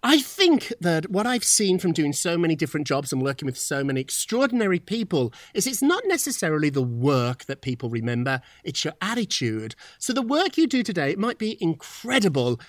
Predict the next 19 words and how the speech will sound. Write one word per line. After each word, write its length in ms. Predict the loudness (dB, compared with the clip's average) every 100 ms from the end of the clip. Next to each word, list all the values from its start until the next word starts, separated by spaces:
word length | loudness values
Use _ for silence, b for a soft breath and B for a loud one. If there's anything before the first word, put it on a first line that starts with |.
| B 0
That 200 | 4 4
isn't 220 | 2 0
gonna 160 | -2
be 140 | 0 0
remembered. 460 | 2 0 0 -4 -6
How 200 | 2 2
you 180 | 4 0
make 180 | -2
people 280 | -2 -4 -4
feel 280 | -4 -2 0
around 380 | 4 4 4 2
you 100 | 0
will 280 | 4 6 6
be 120 | 4
remembered 440 | 2 2 0 -2
for 160 | -2 -2
a 20 |
long 240 | -2 -4
time. 320 | -2 0 0